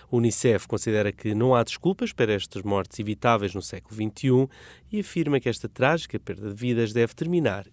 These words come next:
imediatamente. Da onu News em Nova Iorque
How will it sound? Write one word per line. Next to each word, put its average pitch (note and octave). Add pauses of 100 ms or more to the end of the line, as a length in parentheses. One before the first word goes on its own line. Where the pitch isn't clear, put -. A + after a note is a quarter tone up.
(100)
imediatamente. G#2+ (400)
Da G#2
onu G2
News G2
em G#2
Nova G#2
Iorque C3+